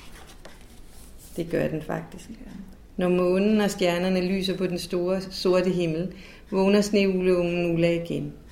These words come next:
Speaker 1: Så flyver hun ud i natten sammen med sin mor. Så siger de, "U, u," til hinanden. Ej, det var jo dejligt.
Speaker 2: Det var heldigt.
Speaker 1: Ja.
Speaker 2: Den har også mange af de der gentagelser, som
Speaker 1: Mhm.
Speaker 2: børn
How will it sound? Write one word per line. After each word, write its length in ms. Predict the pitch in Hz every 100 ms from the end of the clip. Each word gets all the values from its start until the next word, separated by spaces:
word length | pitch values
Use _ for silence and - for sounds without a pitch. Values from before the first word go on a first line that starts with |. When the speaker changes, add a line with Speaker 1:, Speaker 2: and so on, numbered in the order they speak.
| - -
Speaker 1:
Så 160 | - 190
flyver 220 | 190 190
hun 140 | 185 190
ud 80 | 202
i 80 |
natten 380 | 185 170 170 185
sammen 280 | - 190 180
med 60 | 165
sin 280 | 165 170 165
mor. 260 | 160 165 165 - - - -
Så 140 | 175
siger 260 | 165 175 165
de, 160 | 156 151 - - - -
"U, 60 |
u," 240 | 185 180 165 151 -
til 120 | 175
hinanden. 380 | 165 156 156 160 147 - 202 196
Ej, 80 | -
det 100 | -
var 60 | 185 180
jo 60 | 170
dejligt. 360 | 175 175 180 180 -
Speaker 2:
Det 80 | 196
var 60 | 180
heldigt. 380 | 190 208 208 -
Speaker 1:
Ja. 100 | 185 170 - - - - -
Speaker 2:
Den 100 | 220
har 120 | 220 226
også 120 | 220
mange 180 | 196 202 208
af 60 |
de 60 | 190
der 60 | 165
gentagelser, 560 | 190 220 214 180 - - - -
som 100 | 185
Speaker 1:
Mhm. 120 | 180 196
Speaker 2:
børn 180 | 190